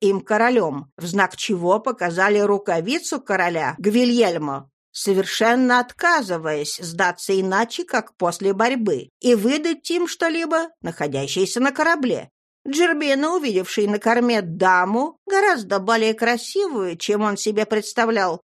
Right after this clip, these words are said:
воспылал более прежнего, и когда ему показали рукавицу, отвечал, что здесь в настоящее время нет соколов,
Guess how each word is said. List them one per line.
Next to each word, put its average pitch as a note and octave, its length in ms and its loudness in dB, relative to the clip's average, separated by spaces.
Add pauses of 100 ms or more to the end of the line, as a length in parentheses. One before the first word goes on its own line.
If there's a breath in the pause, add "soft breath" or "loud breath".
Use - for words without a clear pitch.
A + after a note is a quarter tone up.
воспылал G3 640 2
более A3+ 520 4
прежнего, A3 920 -2 (100)
и F3 100 -10
когда A3+ 340 0
ему C4 240 0
показали C4+ 640 0
рукавицу, C4 880 -2
отвечал, G3 540 -2
что A#3 240 0
здесь F4+ 400 -6
в A3+ 60 -4
настоящее F#3+ 600 -2
время A#3+ 320 4
нет F4 320 0
соколов, E3+ 800 -4